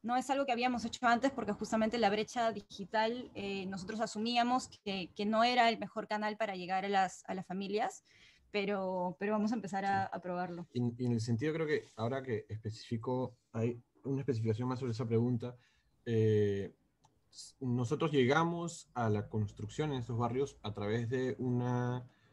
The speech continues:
Speaker 2: eh, vamos a decir, un, un tipo de constructor. En el Perú hay esta figura que se llama entidad técnica, que es una pequeña empresa constructora que, eh, está, digamos,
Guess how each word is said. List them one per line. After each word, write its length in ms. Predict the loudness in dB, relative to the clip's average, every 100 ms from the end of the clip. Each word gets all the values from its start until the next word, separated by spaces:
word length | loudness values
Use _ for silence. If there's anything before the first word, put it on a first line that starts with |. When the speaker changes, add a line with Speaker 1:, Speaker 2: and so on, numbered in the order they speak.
| _ _ _ 0
Speaker 2:
eh, 180 | 2 4
vamos 160 | 2
a 40 | 0
decir, 180 | -2
un, 260 | -4 -6 -10
un 440 | -4 -2 0 0 0
tipo 220 | 0 2
de 80 | 2
constructor. 680 | 2 -2 -4 0 2 2 -4 -20 -20 _
En 100 | -2
el 100 | 0
Perú 220 | 2 2
hay 140 | 2 0
esta 160 | -4
figura 340 | -6 -2 0 0
que 80 | 0
se 120 | 0
llama 240 | 0 0
entidad 320 | -2 -2 0 0
técnica, 540 | -2 -2 -6 -8 -10 _ _ _ -20 -20 -2
que 600 | 4 6 6 6 4 2
es 340 | 0 -2 -6 -16 -6
una 760 | -2 0 0 0 0 0 -2 0
pequeña 220 | 4 4
empresa 260 | 4 2 2
constructora 680 | 0 -2 -2 -2 -2 -4 _ _
que, 560 | -2 2 4 2 0 -2
eh, 280 | 0 2 2
está, 560 | 0 -2 0 2 0 -2
digamos, 460 | 0 2 0 -2